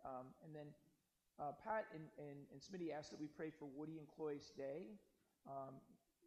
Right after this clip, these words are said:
you know, Woody's home from the hospital, but he just checked himself out, and he's just not doing well. And, and, and neither is Chloe. She fell again and was in the hospital a little bit just to get checked out, but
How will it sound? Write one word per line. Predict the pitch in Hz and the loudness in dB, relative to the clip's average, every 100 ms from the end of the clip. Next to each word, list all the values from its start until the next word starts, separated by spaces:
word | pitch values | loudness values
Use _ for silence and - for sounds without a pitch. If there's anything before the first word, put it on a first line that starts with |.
| 302 294 - | -20 -20 -10
you | 151 | -4
know, | 143 | 0
Woody's | 175 170 | 2 0
home | 165 170 160 | 0 -2 -2
from | 151 | -4
the | 143 | -2
hospital, | 156 156 - 151 139 | -2 -2 -4 -4 -2
but | 143 | -2
he | |
just | 165 165 - | -2 -4 -6
checked | 160 | -6
himself | - 135 131 139 | -6 -6 -4 -2
out, | 139 143 135 123 | 0 2 2 -2
and | 127 | -6
he's | 147 - | -8 -8
just | 123 | -8
not | - - | -8 -10
doing | - - | -14 -14
well. | - - _ _ _ _ - | -14 -16 _ _ _ _ -10
And, | 127 123 123 | -8 -8 -8
and, | 135 123 | -10 -8
and | 147 | -8
neither | 151 131 | -6 -8
is | 117 | -10
Chloe. | - 117 113 - | -8 -6 -6 -8
She | 135 | -4
fell | - 143 139 | 0 0 0
again | 139 139 139 135 - - - _ _ - - | -4 -4 -4 -6 -12 -20 -20 _ _ -20 -8
and | 139 | -6
was | 135 131 | -4 -4
in | |
the | 139 | -2
hospital | 135 135 - - 135 131 127 127 123 | -2 -2 -4 -4 0 0 -2 -2 -2
a | |
little | 123 147 143 | 0 2 2
bit | 131 127 | 0 -2
just | 131 120 | -6 -10
to | 143 | -10
get | 131 - | -10 -6
checked | 143 - | -6 0
out, | 135 127 - - | 2 4 0 -2
but | 123 | -2